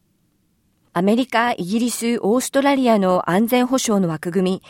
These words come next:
オーカスについて、トランプ政権が見直しを始めたことが明らかになりました。オーカスは二千二十一年、当時の自由党のスコット・モリソン首相と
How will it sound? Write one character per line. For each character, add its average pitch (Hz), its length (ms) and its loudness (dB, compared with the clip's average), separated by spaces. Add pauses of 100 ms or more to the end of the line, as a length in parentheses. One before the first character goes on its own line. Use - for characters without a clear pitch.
(300)
オ 254 160 4
ー - 20 -2
カ 208 140 0
ス - 100 -8
に 170 120 -2
つ - 120 -6
い 214 80 -2
て、 180 280 -2 (360)
ト 196 120 -2
ラ 220 100 2
ン 247 60 -2
プ 269 100 -6
政 262 280 -2
権 214 200 2
が 185 240 0
見 175 160 -2
直 220 180 2
し 262 160 -2
を 240 60 2
始 233 240 -2
め 254 80 0
た 262 100 -4
こ 277 120 -6
と 269 100 -2
が 262 220 0 (100)
明 185 80 0
ら 180 80 0
か 180 100 -4
に 180 60 -2
な 170 100 -4
り 165 80 -6
ま 180 100 -6
し - 80 -10
た。 165 220 -2 (920)
オ 294 140 4
ー - 20 -4
カ 254 140 -2
ス - 120 -4
は 196 220 2
二 170 160 -2
千 240 300 2
二 247 120 2
十 202 180 0
一 180 220 -4
年、 175 260 -2 (440)
当 262 200 4
時 226 140 0
の 196 220 2
自 156 240 -8
由 226 200 0
党 226 260 0
の 226 260 0
ス - 100 -8
コ 247 120 0
ッ - 40 2
ト・ 262 160 0
モ 269 120 2
リ 262 100 0
ソ 202 140 -2
ン 190 40 -2
首 180 140 -8
相 185 240 0
と 185 320 0